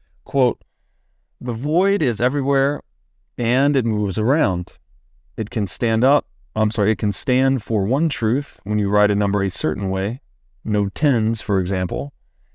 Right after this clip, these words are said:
and another kind of truth in another s-, in another case, say when you have no thousands in a number," unquote.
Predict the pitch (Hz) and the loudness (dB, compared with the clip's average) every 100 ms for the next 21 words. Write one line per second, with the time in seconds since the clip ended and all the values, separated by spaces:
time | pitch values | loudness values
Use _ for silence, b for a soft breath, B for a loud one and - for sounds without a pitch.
0 | _ _ 110 113 127 180 220 - 110 101 | _ _ -4 -2 2 2 2 2 0 0
1 | - 104 113 127 - 117 131 151 160 156 | -2 -2 -2 -4 -8 -2 0 2 0 -2
2 | - - 123 120 123 123 117 - 156 104 | -6 -12 -6 -2 0 0 -2 -2 -2 -2
3 | - - - _ _ _ _ _ _ - | -6 -14 -18 _ _ _ _ _ _ -4
4 | 135 131 131 117 107 110 117 120 113 110 | 0 2 0 2 0 0 0 2 2 2
5 | 104 98 92 98 98 98 95 90 87 - | 0 -4 -4 -4 -4 -2 -2 -4 -8 -14
6 | _ _ _ 101 98 98 92 | _ _ _ -6 -6 -6 -10